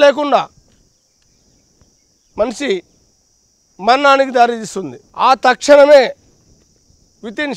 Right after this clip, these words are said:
సెకండ్స్లో మరణం దగ్గరకు వస్తుంది. అలాంటప్పుడు మీరు ఏ మూలికలు తీసుకుంటారు? ఏ, ఏ హాస్పిటల్కి వెళ్తారు? ఒకటే ఒక మార్గం. ఎన్నో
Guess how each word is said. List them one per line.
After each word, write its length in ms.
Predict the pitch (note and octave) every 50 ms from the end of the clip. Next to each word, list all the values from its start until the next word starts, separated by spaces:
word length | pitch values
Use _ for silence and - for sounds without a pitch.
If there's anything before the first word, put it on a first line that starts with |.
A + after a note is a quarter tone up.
| -
సెకండ్స్లో 500 | - C4 C4 D4+ D#4 A3+ B3 C#4+ D4+ C#4+ C#4 - F#3
మరణం 240 | G3+ A3 C4+ C4+ B3+ A#3+ B3
దగ్గరకు 300 | A#3+ B3 B3+ B3 A#3 A3+
వస్తుంది. 300 | - - G#3 F#3+ C#3+ A#2 - _ _ _ _ _ _ _ _ _ _ _ _ _ _ _ - G3+
అలాంటప్పుడు 420 | A3+ B3 B3+ C4+ C#4+ C4+ D#4 D4+ C4+
మీరు 140 | A#3+ A3+ G#3+ G#3 A#3
ఏ 40 | C#4 C#4+ C4+
మూలికలు 340 | C#4+ D4 C#4+ C4+ C#4 C4+ B3
తీసుకుంటారు? 460 | B3+ G#3+ - B3+ B3+ A3 A3 G#3 F#3 D#3 C#3+ _ _ - F3+ A3+
ఏ, 20 | A#3+ A#3 - _ - A3
ఏ 20 | B3 B3 A#3+
హాస్పిటల్కి 420 | B3 C4 G#3+ _ - C#4 C4+ B3 B3+
వెళ్తారు? 280 | B3 A3+ A#3 A#3+ A3 F#3+ D3 - _ _ - -
ఒకటే 260 | G3+ - B3 A#3 C4 C4 C4+ C#4 C4+ C4
ఒక 100 | A#3+ B3+ A#3+ A3+
మార్గం. 340 | A#3 B3 B3 A3 A#3+ A3+ F#3+ C#3+ - _ _ _ _ _ _ _ _ _ _ _ _ _ _ _ _ _ _ _ _ _ _ _ _ _ _ _ _ _ _ _ _ _ - F#3+
ఎన్నో 220 | A#3 C4+ C#4+ C#4